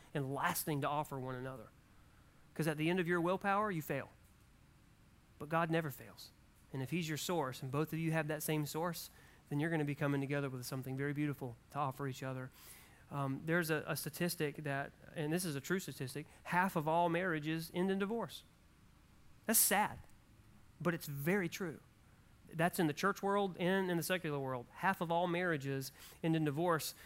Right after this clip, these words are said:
Um, according to records, the rate is even higher for second marriages. It is. Um, but there's another statistic that came out several years ago that, that proved this. Whenever two people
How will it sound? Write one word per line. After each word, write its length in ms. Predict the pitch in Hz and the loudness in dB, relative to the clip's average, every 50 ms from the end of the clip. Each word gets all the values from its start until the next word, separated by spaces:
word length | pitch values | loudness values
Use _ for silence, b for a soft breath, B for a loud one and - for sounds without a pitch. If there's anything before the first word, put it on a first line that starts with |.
| B B B B | B B B B
Um, 280 | 160 156 151 151 147 | 2 4 4 4 2
according 360 | 147 160 - 190 196 196 180 165 | 0 0 2 4 4 6 6 6
to 60 | 160 | 6
records, 420 | 156 170 202 - 185 170 147 139 | 6 4 4 4 2 0 0 0
the 80 | 151 156 | -2 2
rate 260 | 160 165 175 170 160 | 2 2 2 2 0
is 120 | 170 151 | 0 0
even 160 | 165 156 156 139 | 2 2 0 0
higher 420 | - 170 170 180 196 202 160 147 | 0 0 2 2 2 2 0 -2
for 120 | - - | -2 -4
second 360 | 165 - 214 208 - 190 160 165 | -2 0 0 0 0 0 -2 -2
marriages. 440 | 139 131 127 120 117 - - - - - - - - - - - - - - - - - - - - - - - - - - - - | -2 -2 -2 -4 -8 -12 -16 -18 -18 -20 -20 -20 -20 -20 -20 -20 -20 -20 -20 -20 -20 -20 -20 -20 -20 -20 -20 -20 -20 -20 -18 -12 -6
It 100 | - 156 | -2 0
is. 280 | 165 165 139 123 - - B B B B B B B B B B B | 0 0 0 -2 -6 -12 B B B B B B B B B B B
Um, 260 | 143 143 139 139 143 - - 147 | -2 0 0 0 -2 -6 -8 -8
but 80 | 165 156 | -2 2
there's 180 | 165 160 156 | 2 4 4
another 280 | 170 165 160 180 214 233 | 6 6 6 6 4 2
statistic 460 | - - 151 - 160 143 - 156 147 | -2 -2 -2 0 0 0 -2 -4 -8
that 100 | 151 151 | -8 -2
came 220 | - 165 156 151 | 2 4 6 6
out 160 | 151 151 147 - | 6 4 4 2
several 280 | - 170 160 156 156 | 2 2 2 2 0
years 260 | 156 160 160 165 147 | 0 0 0 0 0
ago 340 | 156 151 156 160 160 175 185 | -2 0 0 2 2 2 0
that, 220 | 165 156 143 - 156 | 0 0 0 0 -4
that 140 | 156 147 | -8 -6
proved 300 | - - 202 240 262 196 | 0 2 4 4 4 2
this. 300 | 156 156 151 160 160 - | 2 2 2 2 0 -2
Whenever 320 | - 170 170 170 196 202 202 | -2 0 2 4 4 4 2
two 280 | - - - 240 247 | 0 2 2 2 2
people 560 | 233 - 247 254 262 - 185 156 151 156 170 | 2 2 0 0 0 2 2 2 2 0 -2